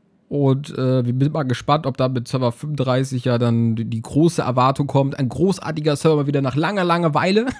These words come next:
<laughs> Ein großer Server, wo ganz, ganz viele Leute machen, wo ganz viel Konkurrenzkampf oben ist und wo man richtig viel, äh, ausrasten kann und wo man durchdrehen kann, wo man sich nackt ausziehen kann, auf dem Tisch rumtanzen,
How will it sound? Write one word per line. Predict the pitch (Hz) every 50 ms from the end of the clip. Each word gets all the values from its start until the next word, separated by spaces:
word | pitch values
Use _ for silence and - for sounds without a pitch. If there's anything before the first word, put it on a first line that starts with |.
| - 147 - - 143 147
<laughs> | - - - - - - - 135
Ein | - 139 143
großer | 143 156 180 190 185 175 151
Server, | - 165 156 143 135
wo | 131
ganz, | 127 143 156 -
ganz | 160 147 -
viele | - 147 143
Leute | 151 151 156 147
machen, | 147 143 139 135
wo | 131 131 143
ganz | 156 156 147
viel | - 151
Konkurrenzkampf | 131 - 139 127 127 127 147 165 165 - 160 151 147
oben | 151 156 156 151
ist | 143 - 143
und | 131
wo | 131
man | 131 127
richtig | 127 151 - - 151 139
viel, | - 147 139 131 127 127
äh, | 127 131 123 -
ausrasten | - - 156 185 185 - - 135 123 120 - - - - - 127
kann | - 131 139 151
und | 139
wo | 127
man | 131 127 117
durchdrehen | 131 151 170 - - 156 147
kann, | - 147 143
wo | 139
man | 139 127
sich | 123 123
nackt | 113 143 143 - -
ausziehen | 139 151 - - 147
kann, | - -
auf | 135 127
dem | 127 123
Tisch | 160 165 156
rumtanzen, | 156 151 - 151 156 147 - 139